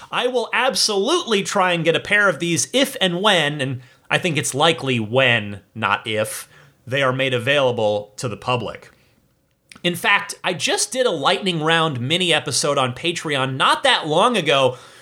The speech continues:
where I laid out some ideas for more Tesla lifestyle products,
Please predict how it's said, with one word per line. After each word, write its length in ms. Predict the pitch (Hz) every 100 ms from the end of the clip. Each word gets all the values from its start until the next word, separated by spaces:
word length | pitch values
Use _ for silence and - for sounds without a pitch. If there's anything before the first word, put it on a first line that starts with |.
| - _
where 180 | 127 180
I 220 | 175 175
laid 320 | 185 165 233 240
out 220 | 214 214
some 280 | - 196 190
ideas 880 | 170 175 123 185 247 165 170 - - _ _ _
for 260 | - 185 175
more 560 | 147 175 180 185 185 -
Tesla 540 | - 202 190 165 165
lifestyle 760 | 156 139 175 226 - 175 151 131
products, 600 | 127 285 311 160 160 -